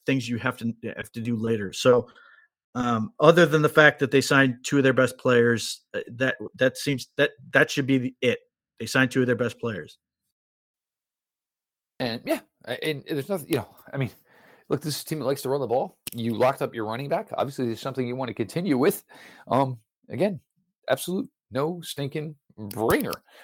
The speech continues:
Speaker 2: um, with what they did. And, of course, you can do this while you're riding out a rookie contract on Jedrick Wills, even though it's expensive. Uh, we'll see what happens in the middle. We'll see what happens at right tackle going further. Um, but keeping a fantastic, potentially the best offensive line in the N F L together for years to come,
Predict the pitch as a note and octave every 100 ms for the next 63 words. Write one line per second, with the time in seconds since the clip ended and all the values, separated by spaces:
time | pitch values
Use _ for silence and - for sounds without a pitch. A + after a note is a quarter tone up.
0 | - - G#2+ G2+ G2 A2 G#2+ F#2+ F2+ -
1 | - A2 A#2 A2+ D3 D3+ A#2+ A2 B2+ D3
2 | A#2+ A2 G2+ A2 A#2 G#2 G#2 A2+ A2+ G#2+
3 | G#2 G#2 G#2 G#2 G#2 G#2 F#2+ F#2 F#2 F#2
4 | G2 G#2+ A2 G2 F#2 F2+ - G#2+ G#2 D#3+
5 | C#3+ _ - - - - G#2 A2 - -
6 | G#2 - F#2+ F2+ G2 G2 F#2+ F#2 C#3+ C#3+
7 | - G2+ F#2+ G2 G2 G2+ G2 F#2+ F#2+ G#2+
8 | B2+ A2+ B2 - E3 G#3+ - _ - -
9 | G2+ G#2+ G#2+ G#2 - _ A#2 - C3 D3
10 | D3 C#3 A2 G#2+ G#2 G#2 G#2 G2 G#2 A2
11 | D3+ C#3+ _ _ _ - - G#2 A2+ -
12 | A2 A2+ A#2+ A2+ A2 G#2+ G#2+ A#2 G2+ A2+
13 | A2+ A2+ A2+ G#2+ B2+ D#3+ - - - -
14 | A2 B2 C#3 B2 A#2+ C3 G#2+ B2 E3+